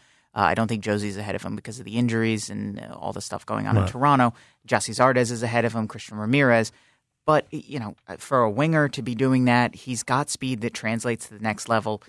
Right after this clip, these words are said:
Speaker 1: He is, for an American player, very technical.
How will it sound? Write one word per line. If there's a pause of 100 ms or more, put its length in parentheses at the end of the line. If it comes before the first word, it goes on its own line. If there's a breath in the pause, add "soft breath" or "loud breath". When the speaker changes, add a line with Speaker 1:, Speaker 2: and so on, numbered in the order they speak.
(260)
Speaker 1:
He
is, (480)
for
an
American
player, (440)
very
technical.